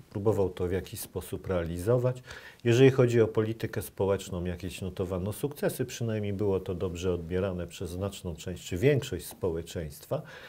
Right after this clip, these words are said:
ale w którymś momencie nastąpiły te negatywne zjawiska bycia partią, y, władzy, czy bycia, y, obozem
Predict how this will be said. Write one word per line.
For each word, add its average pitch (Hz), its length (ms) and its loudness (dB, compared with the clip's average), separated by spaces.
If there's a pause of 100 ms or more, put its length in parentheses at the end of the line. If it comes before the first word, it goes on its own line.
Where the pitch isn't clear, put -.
(240)
ale 120 160 8
w - 80 -4
którymś 254 300 2
momencie 170 500 4
nastąpiły 160 760 0
te 151 160 0
negatywne 139 640 2
zjawiska 120 540 0
bycia 120 460 0 (320)
partią, 110 520 -2 (240)
y, 104 400 -2
władzy, 101 460 2
czy - 200 -8
bycia, 101 440 -4 (560)
y, 101 480 -2
obozem 107 580 4